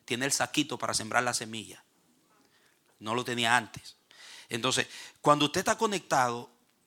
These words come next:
a ese mundo superior, cuando usted habla, sea que usted ore,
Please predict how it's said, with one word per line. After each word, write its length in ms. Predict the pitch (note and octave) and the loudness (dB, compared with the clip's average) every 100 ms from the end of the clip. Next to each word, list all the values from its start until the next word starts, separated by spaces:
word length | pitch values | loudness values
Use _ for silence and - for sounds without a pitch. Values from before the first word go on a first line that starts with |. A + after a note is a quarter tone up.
| - | 0
a 100 | A#2 | 2
ese 180 | C3 E3+ | 4 2
mundo 340 | D#3+ A#2+ A#2 | 0 -4 -4
superior, 540 | A#2 C3 C#3 A2+ G#2+ - _ _ _ - - - - - | -8 -8 -8 -8 -8 -12 _ _ _ -20 -20 -20 -6 0
cuando 220 | C#3 C3+ | 0 0
usted 240 | - F#3 | -2 2
habla, 480 | F#3+ F3 C3 B2 - | 6 6 4 -2 2
sea 240 | - D3 | 4 4
que 100 | - | 2
usted 220 | D3 C3+ A#2+ | -2 0 2
ore, 420 | C3 C#3 D#3 | 0 -2 -8